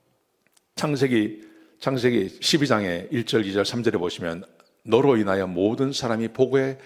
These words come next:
복을 받게 하고 너는 복의 근원이 될지라." 이런 말씀이 있죠. 근데 그 말의 의미가 뭐냐 하면, 네가 하나님을 믿는 것처럼, 아브라함이 하나님을 믿는 것처럼,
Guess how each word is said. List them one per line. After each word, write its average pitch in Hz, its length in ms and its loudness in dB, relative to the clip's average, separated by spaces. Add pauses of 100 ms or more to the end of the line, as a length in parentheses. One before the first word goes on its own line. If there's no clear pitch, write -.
(180)
복을 135 260 4
받게 117 280 -2
하고 92 240 -2
너는 104 400 -2
복의 120 320 0
근원이 120 360 -2
될지라." 82 400 -6
이런 104 180 -4
말씀이 87 400 -6
있죠. 104 340 -8 (640)
근데 147 160 2
그 - 120 -4
말의 180 220 4
의미가 156 260 2
뭐냐 120 300 0
하면, 127 440 -2 (400)
네가 170 380 2
하나님을 196 500 2
믿는 175 240 2
것처럼, 156 580 -2 (920)
아브라함이 156 400 2
하나님을 165 400 2
믿는 117 260 2
것처럼, 113 440 0